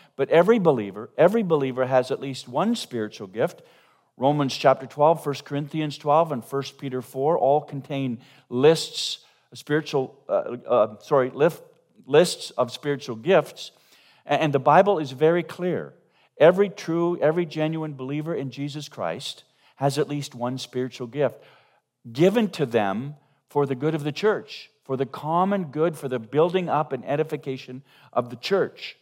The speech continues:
Notice how Paul speaks about the gifts here in Romans twelve six. He says, "Without fanfare and without exaggeration, let us use them."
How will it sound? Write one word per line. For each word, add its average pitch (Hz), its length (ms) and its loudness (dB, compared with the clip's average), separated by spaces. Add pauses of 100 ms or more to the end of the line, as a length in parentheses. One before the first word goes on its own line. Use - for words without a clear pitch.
(400)
Notice 196 360 6
how 139 140 2
Paul 131 260 2
speaks - 400 -6
about 123 320 2
the 123 60 -6
gifts 131 400 0
here 135 200 -2
in 120 120 -2
Romans 123 420 -4 (340)
twelve 120 360 4
six. 180 320 0
He 127 100 -10
says, 131 400 2 (220)
"Without 135 340 4
fanfare 139 680 0 (200)
and 123 140 -4
without 135 280 6
exaggeration, 143 960 0 (340)
let 139 400 4 (140)
us 139 400 2 (200)
use 135 500 -4
them." 78 280 -4